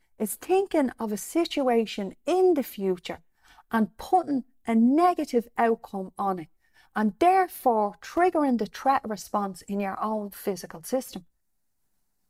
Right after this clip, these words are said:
Your body is just reacting to a perceived threat. Remember, folks,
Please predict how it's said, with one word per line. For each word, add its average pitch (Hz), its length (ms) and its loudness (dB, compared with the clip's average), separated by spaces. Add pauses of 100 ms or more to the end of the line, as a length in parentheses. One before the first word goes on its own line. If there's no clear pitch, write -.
(280)
Your 277 140 8
body 349 480 4 (340)
is 262 180 2 (400)
just 415 520 2
reacting 262 800 -2 (240)
to 277 240 2
a 262 80 4
perceived 196 760 -2
threat. 330 320 -2 (760)
Remember, 392 520 4
folks, 254 480 2